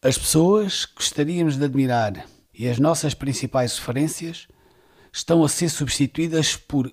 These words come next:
influenciadores, por pessoas bem-falantes, por pregadores da banha da cobra, por populistas, onde tudo vale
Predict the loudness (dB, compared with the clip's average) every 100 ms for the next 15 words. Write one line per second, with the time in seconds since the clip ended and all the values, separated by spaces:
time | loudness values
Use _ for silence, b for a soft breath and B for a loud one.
0 | 2 2 2 -4 -2 -4 -2 -2 -6 -12
1 | -18 _ _ _ -8 -6 -4 2 2 2
2 | 0 -2 0 0 -2 -4 -12 -14 _ _
3 | -6 -6 -6 _ _ 0 2 4 4 4
4 | 2 0 -2 0 4 6 6 2 2 2
5 | 0 -4 -10 _ _ _ _ _ _ -6
6 | -6 -2 -4 0 0 0 -2 -4 -6 -8
7 | -16 _ b b b 4 4 4 -2 -2
8 | 0 -2 -4